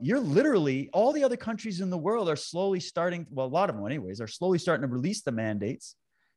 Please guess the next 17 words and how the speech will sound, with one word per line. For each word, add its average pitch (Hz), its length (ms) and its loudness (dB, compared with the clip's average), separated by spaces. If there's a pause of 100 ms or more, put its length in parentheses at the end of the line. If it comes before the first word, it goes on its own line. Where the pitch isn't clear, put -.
(240)
And 151 240 4
here 170 280 0
you 202 240 2
are 160 180 4
holding 185 420 0
on 196 220 -2
to 185 80 -8
this 117 220 -8
thing, 113 340 -4 (880)
you 151 80 0
know, 139 100 4
like 139 200 4
it's - 140 -2
the 143 120 0
ring 151 220 2
of 123 120 -2
power, 160 520 -4